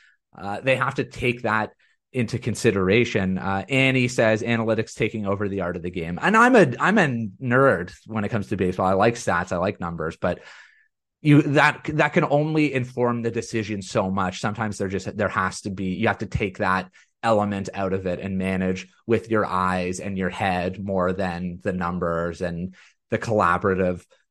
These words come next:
process. Uh, Varsho, Dexter, uh, probably the losing, yes. Uh, Dion, line of progression from the big bats. Uh, Marco, waste of great pitching all year.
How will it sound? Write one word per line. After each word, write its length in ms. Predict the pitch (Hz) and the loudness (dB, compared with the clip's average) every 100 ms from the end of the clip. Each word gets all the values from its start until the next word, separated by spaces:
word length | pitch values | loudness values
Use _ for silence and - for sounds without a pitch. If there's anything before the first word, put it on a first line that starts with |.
| _ | _
process. 640 | - 95 87 - 85 87 - | 0 2 2 0 -4 -4 -2
Uh, 240 | 104 98 | 0 2
Varsho, 800 | 101 113 117 123 117 107 101 104 | 4 4 4 4 4 4 2 2
Dexter, 560 | 123 147 - 110 98 95 - | 2 2 2 0 0 -4 -6
uh, 140 | 107 | -4
probably 540 | - 127 127 120 113 | 0 2 4 2 2
the 100 | 104 | 0
losing, 540 | 107 98 98 113 110 107 | -2 -2 -2 -4 -4 -4
yes. 480 | 90 92 - - - - _ | -4 -4 -8 -16 -20 -20 _
Uh, 120 | - 104 | -6 0
Dion, 420 | 120 120 117 110 | 6 8 6 6
line 180 | 107 110 | 4 2
of 80 | |
progression 480 | 104 107 98 95 107 | 0 0 2 0 -4
from 140 | 92 92 | -4 -4
the 80 | |
big 240 | 90 87 87 | -2 -2 0
bats. 560 | 104 120 113 117 - - _ _ _ - | 2 4 2 0 -8 -18 _ _ _ -10
Uh, 160 | 90 95 | -4 2
Marco, 500 | 107 104 104 107 104 | 4 4 4 4 4
waste 300 | 101 98 107 | 2 2 -2
of 100 | 92 | -2
great 240 | 95 92 | -2 0
pitching 320 | 104 92 98 | -4 -4 -2
all 160 | 95 92 | 0 0
year. 540 | 92 90 90 87 92 | 2 2 0 0 -4